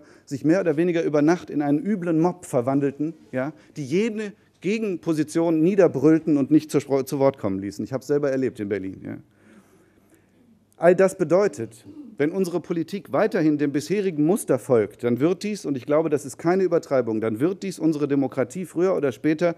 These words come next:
in ganz Europa den Rechtspopulisten und Medienfaschisten nach dem Vorbild Berlusconi ausliefern. Und diese werden mit einer Renationalisierung der Politik das ganze europäische Projekt früher oder später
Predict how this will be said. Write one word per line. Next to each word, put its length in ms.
in 120
ganz 240
Europa 560
den 120
Rechtspopulisten 840
und 180
Medienfaschisten 760
nach 140
dem 160
Vorbild 320
Berlusconi 540
ausliefern. 500
Und 140
diese 200
werden 220
mit 120
einer 220
Renationalisierung 960
der 80
Politik 520
das 140
ganze 260
europäische 480
Projekt 360
früher 260
oder 160
später 460